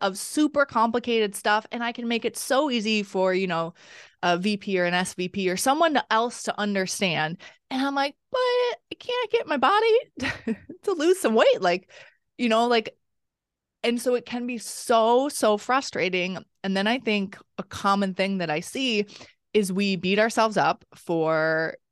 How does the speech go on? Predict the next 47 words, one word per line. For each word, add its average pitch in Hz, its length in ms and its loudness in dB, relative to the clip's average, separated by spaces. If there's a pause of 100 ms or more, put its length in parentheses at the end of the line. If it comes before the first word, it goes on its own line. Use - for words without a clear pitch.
(480)
telling 170 280 -2
ourselves 170 440 0
that 170 80 -2
we 160 80 -4
should 160 180 -4
have 165 100 -2
figured 185 280 -2
it 190 120 0
out 135 160 0
by 151 120 2
now, 147 340 -2
or 175 160 -4
we 170 80 -2
beat 170 220 -2
ourselves 185 360 -2
up 156 240 2
for 170 80 -6
telling 160 320 -6
ourselves 170 380 -4
that 165 120 -2
we've 165 160 -4
let 156 180 2
ourselves 180 420 -2
go, 151 320 4
or, 143 120 -4
"How 143 180 -4
do 170 80 -4
we 190 100 -2
gain 185 240 -2
so 185 140 -6
much 190 180 -6
weight?" 156 340 0
or, 139 80 -4
like, 107 200 -8
"What's 185 260 -4
wrong 170 280 2
with 170 180 -6
you?" 170 200 -2
or, 135 160 -6
like, 143 160 -8
"I 139 120 -2
should 190 260 0
be 196 100 2
able 208 140 2
to 208 100 2
do 170 240 -2
this." 165 320 -4